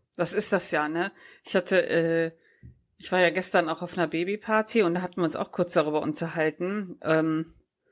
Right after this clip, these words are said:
und dann haben halt die, äh, meine Freundin, die schwanger ist, und ich, wir haben halt auch den anderen gesagt, es kommt unheimlich viel Druck von außen.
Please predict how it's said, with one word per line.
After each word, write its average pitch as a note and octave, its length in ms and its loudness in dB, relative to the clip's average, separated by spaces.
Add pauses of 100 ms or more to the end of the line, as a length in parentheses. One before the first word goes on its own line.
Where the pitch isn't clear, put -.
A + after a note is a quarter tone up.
(280)
und E3+ 80 0
dann D#3+ 140 4
haben E3+ 220 2
halt E3 220 2
die, D3 240 2
äh, C#3+ 720 2 (180)
meine D#3 220 0
Freundin, F3+ 340 2
die F#3 100 -4
schwanger G3 420 -2
ist, F3 180 -2
und - 140 -4
ich, D#3+ 200 -6
wir E3 80 4
haben F3 80 2
halt - 120 2
auch D#3+ 80 -4
den - 160 -6
anderen F3 200 0
gesagt, D3+ 340 -4
es - 180 0
kommt E3+ 280 -2
unheimlich F#3+ 560 2
viel E3+ 160 -2
Druck C#3 260 -6
von D3+ 200 -6
außen. C3 420 -6